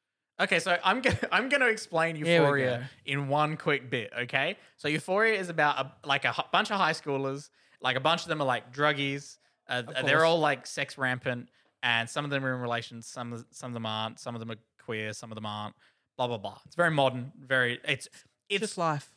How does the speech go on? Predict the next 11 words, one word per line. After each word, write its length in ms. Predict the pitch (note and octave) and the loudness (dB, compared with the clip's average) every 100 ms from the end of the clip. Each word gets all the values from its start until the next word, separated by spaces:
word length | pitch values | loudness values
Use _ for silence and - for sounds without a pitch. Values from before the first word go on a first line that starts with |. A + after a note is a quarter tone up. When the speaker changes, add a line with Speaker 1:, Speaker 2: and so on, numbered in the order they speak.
| - | -8
Speaker 1:
it's 200 | G3+ - | -8 -6
the 220 | G3+ G3+ | -8 -6
script 540 | - - G3 C5+ - - | -8 -2 0 0 -6 -2
of 260 | D#3+ D#3+ D3 - | 2 2 0 0
a 640 | D3 C3+ C3+ B2 A#2+ C3 _ D3 | 0 0 -2 -6 -10 -14 _ -14
uni 240 | C3 D#3+ D#3 | -6 -2 -2
student 380 | - D3+ C#3+ | -4 -6 -4
short 280 | C3 D3+ C3+ | -8 -6 -8
film 360 | - A#2+ A2+ D#3+ _ _ _ _ _ _ _ _ _ _ | -8 -10 -8 -12 _ _ _ _ _ _ _ _ _ _
given 380 | - F#3+ F3 F#3 | -6 -4 -2 -4
to 500 | - F3+ D#3 D3 C#3+ | -6 -4 -2 -2 -4